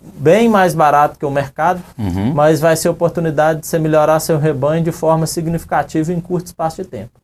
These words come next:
Speaker 2: E é importante sim fazer o melhoramento genético, né?
Speaker 1: Sem
Speaker 2: Hoje em dia
Speaker 1: dúvida.
Speaker 2: a gente tem que diminuir custo. E uma das formas da diminuição de custo é melhorar a genética do rebanho, no caso do, do bovino, seja ele de corte ou de leite. Esse daí é pra leite, né?
Speaker 1: Esse,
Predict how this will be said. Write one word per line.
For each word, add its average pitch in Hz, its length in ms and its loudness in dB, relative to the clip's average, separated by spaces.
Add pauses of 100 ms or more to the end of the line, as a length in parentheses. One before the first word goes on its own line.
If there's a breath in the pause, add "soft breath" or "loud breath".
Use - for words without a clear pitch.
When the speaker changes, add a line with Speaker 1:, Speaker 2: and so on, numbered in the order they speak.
(260 loud breath)
Speaker 2:
E 117 120 4
é 143 60 6
importante 117 560 2
sim - 220 2
fazer 95 260 0
o 92 40 0
melhoramento 90 540 2
genético, 85 480 -2
né? 92 100 0
Speaker 1:
Sem 110 120 4
Speaker 2:
Hoje 127 120 4
em - 20 4
dia 143 100 4
Speaker 1:
dúvida. 139 160 4
Speaker 2:
a 147 40 2
gente 147 220 -2
tem 151 140 0
que - 100 -8
diminuir 139 420 4
custo. 156 460 -2 (460 loud breath)
E 123 100 6
uma 190 240 6
das 151 280 2
formas 127 340 2
da 120 120 4
diminuição 110 520 2
de 104 100 -2
custo 123 360 -2
é - 20 2
melhorar 120 420 4
a 117 60 4
genética 107 500 0
do 104 120 -2
rebanho, 101 340 0
no 101 80 0
caso 98 340 0
do, 101 140 -2 (340 soft breath)
do 95 140 0
bovino, 101 420 2
seja 95 260 0
ele 101 100 2
de 101 100 -2
corte 98 320 0
ou 101 80 0
de 117 80 0
leite. 87 380 0 (280 soft breath)
Esse 170 240 2
daí 165 220 4
é 190 60 6
pra 165 480 4
leite, 113 400 2
né? 147 220 2 (520)
Speaker 1:
Esse, 190 480 2